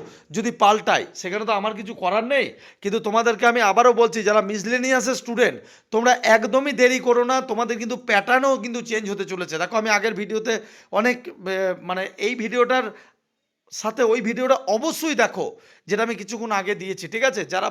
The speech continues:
ভালো স্টুডেন্ট খারাপ স্টুডেন্ট সবাই চাকরি পরীক্ষার্থীরা দেখো। এবং তোমাদেরকে আরেকটা কথাও জানিয়ে রাখি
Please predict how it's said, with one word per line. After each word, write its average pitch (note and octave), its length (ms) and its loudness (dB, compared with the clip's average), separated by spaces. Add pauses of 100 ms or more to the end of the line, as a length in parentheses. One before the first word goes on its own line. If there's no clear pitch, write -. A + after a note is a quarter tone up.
ভালো G3 220 -2
স্টুডেন্ট A3 380 0
খারাপ G3 260 0
স্টুডেন্ট G#3 300 -2 (420)
সবাই A#3 260 4 (160)
চাকরি G#3+ 340 0
পরীক্ষার্থীরা A#3 580 -4 (100)
দেখো। A#3 220 -2 (460)
এবং G3+ 120 -6 (120)
তোমাদেরকে B3 480 -2
আরেকটা A3+ 340 -4
কথাও B3 280 0
জানিয়ে A3 240 -2
রাখি B3 240 -8